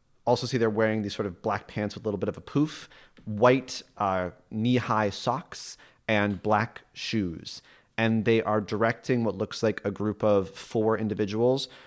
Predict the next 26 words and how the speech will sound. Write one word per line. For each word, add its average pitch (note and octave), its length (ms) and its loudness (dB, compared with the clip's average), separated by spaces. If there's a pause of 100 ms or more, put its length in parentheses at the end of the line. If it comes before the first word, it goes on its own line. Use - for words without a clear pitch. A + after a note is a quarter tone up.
(100)
who A#2+ 240 4
have A2 540 4 (260)
seemingly D3 880 2 (300)
attacked A#2+ 480 4
some A2+ 200 0
monsters, G#2+ 540 0
maybe G#2 240 0
some G#2 180 -4
humanoids, A#2 640 0 (440)
started C3 460 6
to A#2+ 200 2
light G#2+ 340 4
things A#2+ 240 2
on G#2+ 120 2
fire G#2 340 2
with G2+ 220 -2
torches, G#2+ 680 2 (480)
and A2 260 4
also A#2 300 4
have G#2+ 320 0
captured A#2+ 420 -2
the A2 60 -4
guards A#2+ 760 2
and G#2 240 2
a G2+ 40 0
few G#2+ 460 -2